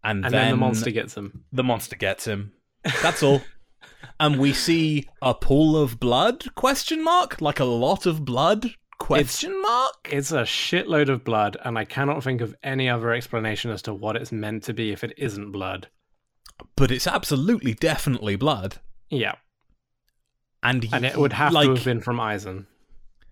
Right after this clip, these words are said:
Speaker 1: Yeah. And yet, he shows up again later, not
Speaker 2: Just
Speaker 1: only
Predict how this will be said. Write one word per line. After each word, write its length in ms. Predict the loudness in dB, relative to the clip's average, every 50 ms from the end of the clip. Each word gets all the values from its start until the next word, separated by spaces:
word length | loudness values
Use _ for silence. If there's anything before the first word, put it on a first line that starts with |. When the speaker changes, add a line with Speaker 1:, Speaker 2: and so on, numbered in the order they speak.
| -20 -20 -20 -20 -18 -8
Speaker 1:
Yeah. 380 | -2 0 2 2 2 0 -2 -4 -8 _ _ _ _ _ _ _ _ _ _ _ -2
And 200 | 0 0 0 2
yet, 320 | 2 2 2 2 0 -2 -4
he 120 | -4 -4
shows 240 | -2 0 0 0 0
up 120 | -2 -2
again 220 | -2 0 0 2 2
later, 440 | 2 2 2 2 2 0 -2 -4 _ _ _ _ _ _ _ 0
not 240 | 2 4 4 4
Speaker 2:
Just 220 | 4 4 4 4 4
Speaker 1:
only 400 | 2 2 2 2 0 0 -4